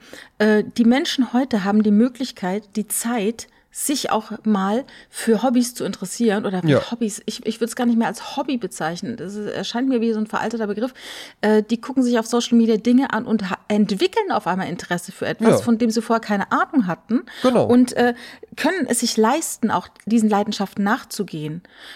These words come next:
Speaker 1: Ähm, das hatte man vor fünfhundert Jahren nicht. Da ging's ums Überleben.
Speaker 2: Genau.
Speaker 1: In den meisten Fällen, ne?
Speaker 2: Eben, der Nachbar vom Leonardo da Vinci, der hat halt vielleicht auch Bock gehabt, irgendwie einfach mal ein bisschen was zu lesen.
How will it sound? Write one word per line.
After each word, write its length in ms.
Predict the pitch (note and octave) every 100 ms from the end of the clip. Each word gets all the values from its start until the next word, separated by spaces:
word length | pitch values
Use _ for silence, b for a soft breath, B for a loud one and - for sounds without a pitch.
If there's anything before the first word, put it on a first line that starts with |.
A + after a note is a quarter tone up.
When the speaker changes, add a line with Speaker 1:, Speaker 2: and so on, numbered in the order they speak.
| B -
Speaker 1:
Ähm, 300 | F#3+ F#3 F3+
das 160 | G3+
hatte 180 | C4+ C4
man 160 | A3 G3+
vor 320 | - F#3+ E3+
fünfhundert 560 | - - G3 F3 D#3+ C3+
Jahren 220 | D3+ D#3
nicht. 180 | D3+ F#3+
Da 80 |
ging's 240 | F#3 G#3+ G#3+
ums 140 | G3+
Überleben. 560 | F#3+ G3+ A#3 A#3+ C#3 - b b b
Speaker 2:
Genau. 140 | A#3
Speaker 1:
In 60 | F3+
den 100 | E3+
meisten 320 | D3+ D3+ -
Fällen, 340 | D#3 D#3+ D3 D#3
ne? 160 | G3 -
Speaker 2:
Eben, 260 | G3 B2
der 120 | A2
Nachbar 340 | A#2 - - F3
vom 160 | D#3
Leonardo 400 | C#3+ C#3+ C3+ C3+
da 180 | C3+ B2
Vinci, 420 | B2 D3+ - D#3+ D#3 B B -
der 120 | C#3
hat 160 | C3 -
halt 200 | C3+ C#3
vielleicht 280 | D3+ D3 C#3
auch 100 | C#3
Bock 240 | - B2
gehabt, 380 | B2 A2 A2 -
irgendwie 320 | A#2 A2 A2
einfach 260 | G2+ A2 G#2+
mal 140 | D#3
ein 80 | B2+
bisschen 340 | F2+ - - A#2
was 200 | A2+ -
zu 100 | A2+
lesen. 400 | G#2+ A#2 A#2+